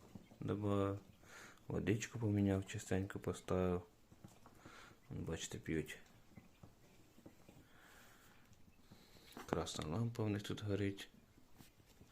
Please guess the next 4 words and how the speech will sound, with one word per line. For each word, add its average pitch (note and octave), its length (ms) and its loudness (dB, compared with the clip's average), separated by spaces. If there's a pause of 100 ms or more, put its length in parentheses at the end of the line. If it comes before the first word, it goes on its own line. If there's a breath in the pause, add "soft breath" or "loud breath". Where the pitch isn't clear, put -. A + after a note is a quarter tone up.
(680 loud breath)
щоб A2+ 300 -4
їм F#2+ 180 0 (160)
тепло - 420 2
було. F#2 420 6